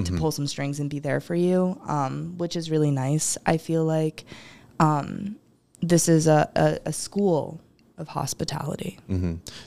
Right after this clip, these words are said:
Speaker 2: Definitely. And I mean, it's kind of ironic you say that, as that was our first major we offered when the university opened back in eighteen fifty-six.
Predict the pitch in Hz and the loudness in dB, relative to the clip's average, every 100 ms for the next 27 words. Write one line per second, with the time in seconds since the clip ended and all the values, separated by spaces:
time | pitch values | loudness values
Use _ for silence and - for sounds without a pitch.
0 | - 95 - 95 90 95 90 98 101 101 | 0 2 4 4 6 4 4 4 6 6
1 | 95 90 95 - 101 110 101 92 92 95 | 6 4 2 0 2 4 4 6 4 4
2 | 95 - 87 98 95 90 87 90 90 87 | 2 2 2 4 6 6 4 4 4 2
3 | 90 90 95 - - 92 90 - - - | 2 0 0 -2 2 4 4 2 -4 -2
4 | 131 127 - - - - 107 101 110 98 | 2 4 2 -2 -4 -8 0 4 4 4
5 | 92 90 98 104 92 92 92 92 92 95 | 2 2 2 2 2 2 2 2 4 2
6 | 90 95 - 87 - 104 87 87 90 92 | 2 0 0 -2 -2 -4 -4 -4 -2 0
7 | 92 - 98 - 98 - - 101 - 107 | 0 0 0 2 2 2 -2 0 2 2
8 | - | 2